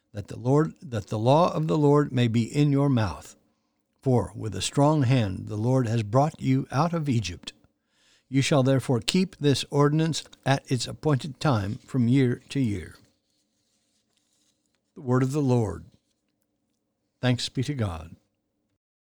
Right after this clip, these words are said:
Our response is the Magnificat,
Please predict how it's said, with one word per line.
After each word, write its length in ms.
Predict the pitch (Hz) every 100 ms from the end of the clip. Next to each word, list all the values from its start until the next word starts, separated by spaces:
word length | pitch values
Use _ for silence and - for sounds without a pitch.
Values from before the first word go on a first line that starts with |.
| _ _ _ _ _ _
Our 140 | - 123
response 520 | 110 - 165 233 -
is 240 | 220 180
the 200 | - 208
Magnificat, 880 | 202 147 135 131 139 - 151 254 -